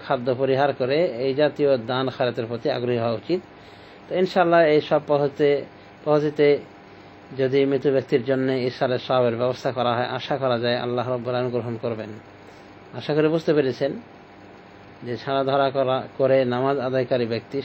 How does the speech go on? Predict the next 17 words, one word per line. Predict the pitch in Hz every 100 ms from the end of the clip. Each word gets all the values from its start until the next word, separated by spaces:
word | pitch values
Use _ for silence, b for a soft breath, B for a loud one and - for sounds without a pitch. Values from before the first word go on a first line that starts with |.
| -
সে | 127
অবশ্যই | 139 185 - 196
বড় | 175 165
ধরনের | 147 156 151
পাপাচারী, | 147 131 147 151 131 190 - - - B B B B - - -
তবে | 131 143
ইসলামের | 147 - 156 147 123
গণ্ডি | 131 139
থেকে | 147 151 185
বেরিয়ে | 151 135 123
যায় | 113 117
না | 131 143
জমহুর | 123 123 123 160
ওলামায়ে | 127 127 120 113 107
দ্বীনের | 117 123 117
নিকট। | 110 104 113 101 - - - - - - - - - - - - - - - - -
তারা | 123 117 123